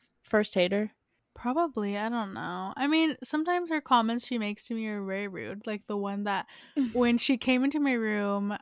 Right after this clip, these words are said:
Speaker 2: I've mentioned this before. She came into my room, I'm literally sound asleep, comes into my room, makes the loudest of noises, opening my closet, looking through clothes, and then I wake up and she's like,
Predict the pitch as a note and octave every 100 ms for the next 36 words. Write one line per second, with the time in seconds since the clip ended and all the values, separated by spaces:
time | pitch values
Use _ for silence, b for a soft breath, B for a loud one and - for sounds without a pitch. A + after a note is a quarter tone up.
0 | - C#4 C#4+ D#4+ D#4 C#4+ A3+ G#3+ G3+ F3+
1 | - - A3+ A#3+ C4+ E4 D#4 C4 A3 G#3+
2 | A3+ C#4 D4 - G#3+ G#3 - F3+ - B3
3 | C#4 D4 A#3 G#3+ G3+ G3+ - G#3 G3 F#3
4 | F3+ A#3 C4 B3+ G3+ F#3 E3+ E3 E3+ -
5 | G#3 A#3+ A#3 A3 G3+ F#3+ F3 F3 F3 E3+
6 | - b b b - A3+ A#3 A#3 A3+ G#3+
7 | - F#3+ F#3 F#3 - G#3 G#3 G3+ G3 G3+
8 | G#3 A#3+ B3 A3+ - G3+ G3 G#3 F#3+ F#3+
9 | F#3+ F#3+